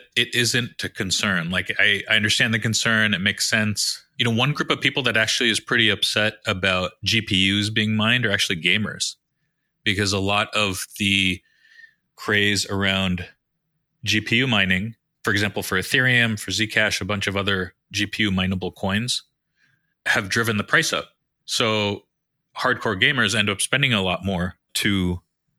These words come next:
play games that require higher G P U power. So that affects them directly. And I think, like, if you go into, like, gaming boards,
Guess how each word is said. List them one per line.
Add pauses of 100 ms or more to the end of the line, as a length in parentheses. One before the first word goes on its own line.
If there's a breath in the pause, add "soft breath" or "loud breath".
(120)
play
games
that
require (360)
higher
G
P
U
power. (460)
So
that
affects
them
directly.
And
I
think,
like,
if
you
go
into,
like,
gaming
boards,